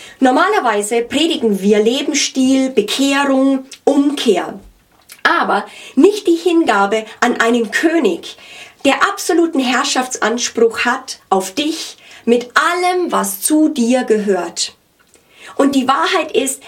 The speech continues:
er ruft dich aber, er ruft dich. Das heißt,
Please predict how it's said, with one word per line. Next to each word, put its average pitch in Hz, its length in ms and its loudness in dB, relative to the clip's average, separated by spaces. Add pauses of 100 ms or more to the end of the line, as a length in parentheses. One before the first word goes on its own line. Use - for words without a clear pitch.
er 285 220 0
ruft 370 280 2
dich - 220 -8
aber, 175 360 -4 (160)
er 285 160 2
ruft - 320 -2
dich. - 420 -4 (440)
Das 240 240 2
heißt, 330 380 -2